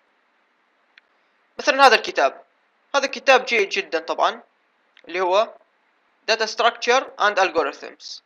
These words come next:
دي إس إيه. هذا الكتاب هنا ما تطرق لأي لغة برمجية.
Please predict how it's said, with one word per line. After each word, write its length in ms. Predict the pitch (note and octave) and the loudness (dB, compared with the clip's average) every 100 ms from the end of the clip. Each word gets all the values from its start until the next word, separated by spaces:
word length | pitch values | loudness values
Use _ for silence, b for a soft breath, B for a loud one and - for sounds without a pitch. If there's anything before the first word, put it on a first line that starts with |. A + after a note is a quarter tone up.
| _ | _
دي 180 | G#3 E3+ | -4 -2
إس 160 | A3 - | -2 -6
إيه. 220 | B2+ - _ _ _ _ _ _ _ _ _ _ _ _ _ _ _ _ _ _ _ _ _ | -8 -10 _ _ _ _ _ _ _ _ _ _ _ _ _ _ _ _ _ _ _ _ _
هذا 160 | D4+ D4+ | 4 4
الكتاب 420 | - B3+ B3+ B3+ | 2 6 8 8
هنا 120 | B3+ | 6
ما 120 | C4+ | 8
تطرق 340 | C#4+ B3+ A#3+ B3 | 6 6 4 4
لأي 140 | B3+ | 4
لغة 200 | B3 G3+ | 6 6
برمجية. 580 | F3+ E3 D3 D3 B2+ | 4 2 -2 -10 -12